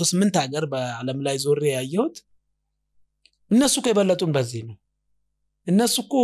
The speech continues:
እ፣ አልፈውን የሄዱት በዚህ ነው። እኛ፣ እ፣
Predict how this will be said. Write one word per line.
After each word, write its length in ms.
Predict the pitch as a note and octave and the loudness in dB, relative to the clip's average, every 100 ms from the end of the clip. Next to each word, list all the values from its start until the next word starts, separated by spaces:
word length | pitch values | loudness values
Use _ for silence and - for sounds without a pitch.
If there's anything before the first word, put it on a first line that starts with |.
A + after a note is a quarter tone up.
| A#3+ A#3+ A3+ A3 G#3+ G3+ G3 - - _ | 4 2 2 2 2 0 -2 -14 -20 _
እ፣ 80 | F#3+ F3 | 0 2
አልፈውን 380 | F3 G3 A3 A3 | 2 2 2 2
የሄዱት 260 | A#3 D#4+ | 2 0
በዚህ 260 | C4 E3 C3+ | 0 -2 -6
ነው። 100 | B2+ | 0
እኛ፣ 140 | G3 B3+ B3+ B3 - - _ | 2 2 2 -2 -6 -16 _
እ፣ 100 | _ | _